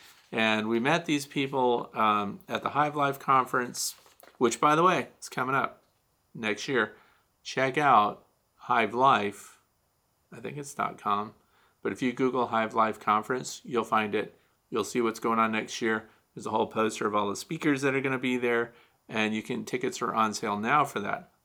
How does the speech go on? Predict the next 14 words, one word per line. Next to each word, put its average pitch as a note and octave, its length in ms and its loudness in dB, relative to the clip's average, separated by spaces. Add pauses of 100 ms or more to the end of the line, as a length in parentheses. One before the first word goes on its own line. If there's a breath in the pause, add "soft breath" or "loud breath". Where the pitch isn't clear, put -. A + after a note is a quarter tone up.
I'm A#2+ 280 4
going A2+ 320 2
to - 120 -8
that, - 300 -6 (340)
for G2+ 160 -2
sure. - 400 -4 (520 soft breath)
So - 180 2
anyway, D3+ 480 4 (340)
but B2 100 2
that's C#3+ 200 8
not C#3 160 4
my B2 80 2
shout G#2+ 280 2
out. - 240 -4